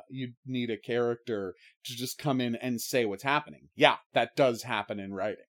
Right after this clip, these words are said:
Sometimes things just aren't clear and you need a character to just come in and say, "Okay,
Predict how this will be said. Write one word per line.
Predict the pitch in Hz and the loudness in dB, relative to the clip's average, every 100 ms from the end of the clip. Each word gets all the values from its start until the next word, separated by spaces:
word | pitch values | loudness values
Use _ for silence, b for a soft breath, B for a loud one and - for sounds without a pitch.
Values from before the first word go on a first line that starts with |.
| _ _ _ _ | _ _ _ _
Sometimes | - 151 143 143 127 120 | -2 2 2 2 0 0
things | 131 120 | -2 -4
just | 113 120 - | -4 -6 -6
aren't | 113 - | -8 -8
clear | - 139 123 | -2 0 0
and | 110 | -2
you | 110 | -4
need | 110 | -6
a | 98 | -6
character | 120 110 107 104 | -4 -4 -2 -2
to | 95 | -2
just | - | 0
come | 113 104 | 0 2
in | |
and | 101 98 | 0 0
say, | 101 | 2
"Okay, | 95 131 101 | 4 4 4